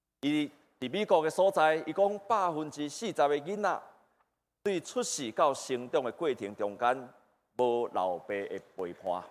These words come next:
然后伊继续讲，有老爸的时阵，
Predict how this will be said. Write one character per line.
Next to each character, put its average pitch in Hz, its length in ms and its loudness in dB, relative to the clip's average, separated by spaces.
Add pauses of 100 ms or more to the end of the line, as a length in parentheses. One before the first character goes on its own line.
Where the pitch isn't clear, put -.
(1300)
然 143 160 -2
后 139 320 2 (480)
伊 127 80 -6
继 165 180 -2
续 135 140 -2
讲， 160 260 2 (1200)
有 175 80 2
老 180 200 6
爸 196 100 4
的 196 220 4
时 185 180 -6
阵， 185 320 -2